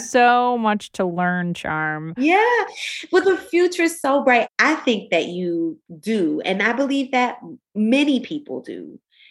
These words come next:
Speaker 2: Especially, like, the folks who supported my art over the years have always come out to a show, bought a ticket, bought merchandise, and really believed in wanting to support me as an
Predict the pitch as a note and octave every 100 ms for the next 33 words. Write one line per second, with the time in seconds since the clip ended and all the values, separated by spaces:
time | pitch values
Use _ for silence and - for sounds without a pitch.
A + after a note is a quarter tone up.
0 | _ G#3 G#3 - G#3+ A3 A3 G3+ F3 D#3+
1 | - F3+ F3 F#3+ A3 A3+ - - F3 G3
2 | F3+ E3 D3 E3 E3+ E3+ E3+ E3+ E3 E3
3 | F3 F#3 F#3 G#3 G3 A3+ B3 A3 G#3+ -
4 | G3+ F3+ - F3 E3+ - D#3+ D3+ D#3 D3+
5 | D#3+ E3+ F3 F3 D#3+ D#3+ D#3 D#3 - D#3+
6 | F3 F3 E3+ D#3+ - D#3+ D#3 D#3 D3+ D3+
7 | - - - - F#3+ G3+ G#3 A3 G3 F#3+
8 | F3+ F3+ F3 F3 - E3+ F3 E3 F3 E3
9 | E3+ E3 - D#3+ D3+ - E3+ D3 C#3 G#2
10 | -